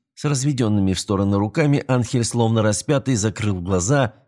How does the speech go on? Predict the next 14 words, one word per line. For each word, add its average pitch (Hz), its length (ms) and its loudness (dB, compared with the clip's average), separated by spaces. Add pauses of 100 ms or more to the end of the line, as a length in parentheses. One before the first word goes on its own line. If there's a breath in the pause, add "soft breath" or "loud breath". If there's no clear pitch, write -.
(180)
и - 100 -4
приготовился 123 680 0
получить - 580 -4
пулю. 69 360 -12 (800)
«Вот 104 500 0
оно». 87 300 -8 (920)
Он 120 220 0
задержал 107 560 0
дыхание. 92 680 -6 (340)
Надо 92 220 2
было 92 220 2
сразу 98 580 0
ее 82 360 -2
замочить. - 680 -8